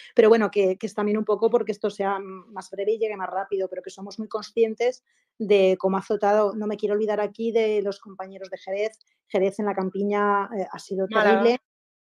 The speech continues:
Speaker 1: Terrible, terrible. Eh, hoy Huelva, bueno, he visto unas imágenes también <laughs> horrorosas. Em, han cerrado un instituto, por ejemplo, por goteras y con peligro de caída de un techo en el puerto de Santa María, perdón, en el Puerto Real.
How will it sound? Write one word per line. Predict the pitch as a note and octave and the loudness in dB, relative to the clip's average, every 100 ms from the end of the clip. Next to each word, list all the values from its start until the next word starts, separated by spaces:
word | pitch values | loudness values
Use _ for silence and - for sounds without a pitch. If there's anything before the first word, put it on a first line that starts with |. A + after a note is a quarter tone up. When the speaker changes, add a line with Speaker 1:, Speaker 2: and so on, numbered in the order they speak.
| - | -2
Speaker 1:
Terrible, | A3 F#3 G#3+ G#3 A3+ | -2 0 0 2 2
terrible. | A3+ G3+ G#3 G#3 A3 - | 2 0 2 2 0 -2
Eh, | A3+ G#3+ G#3 G3+ - | -2 0 0 0 2
hoy | A#3 | 2
Huelva, | A3+ A3+ A3+ | 4 2 2
bueno, | G#3+ G#3+ G3 | -2 -4 -4
he | |
visto | G#3 - | -6 -8
unas | G3+ G3+ | -12 -10
imágenes | G3 F#3+ F#3+ - | -10 -8 -10 -8
también | F3+ F#3 F#3+ F#3+ G3 | -6 -2 -2 -4 -8
<laughs> | F#3 - A3 G#3+ G#3 A#3+ | -8 -8 -10 -14 -14 -8
horrorosas. | A3 F#3 F#3 G#3 B3 B3 C4+ - _ _ _ - | -4 -2 -2 -4 2 2 0 -8 _ _ _ -4
Em, | A3+ G#3 G#3 G3+ G3+ G#3 | 0 2 0 -2 -4 -6
han | A#3+ A3+ | -8 -2
cerrado | B3 A#3+ A3+ | 2 2 2
un | G#3+ | 0
instituto, | G3+ A3 - A#3+ A3 A3 A#3 _ _ _ _ - | -4 -8 -4 -2 -2 -2 -6 _ _ _ _ -4
por | G#3 | -2
ejemplo, | G3 A#3 A3+ G#3+ G#3 | 0 -2 0 2 2
por | F#3+ | 0
goteras | F#3+ G3+ G#3 G#3 - | 0 0 0 0 -2
y | G#3 | -2
con | G#3 G3+ | -2 -2
peligro | G#3 G3 F#3+ | 0 2 0
de | |
caída | F#3+ G3 G3 | 0 0 0
de | |
un | F#3+ | -2
techo | G3+ G3+ G3 F#3+ - | -4 -4 -2 -2 -2
en | G3+ G3 G3 G3 | -6 -6 -6 -6
el | G3 | -4
puerto | G3+ G3+ | -4 -2
de | F#3+ | -4
Santa | G3 F#3 F#3 | -4 -6 -6
María, | F3+ A3 A3+ G#3+ A3 _ - | -4 0 2 0 -6 _ -10
perdón, | F#3 G#3 G3+ | -4 -2 -2
en | G3 | -2
el | F#3 | -2
Puerto | F3+ F#3+ | -2 0
Real. | F#3+ A3+ A#3 | 2 4 4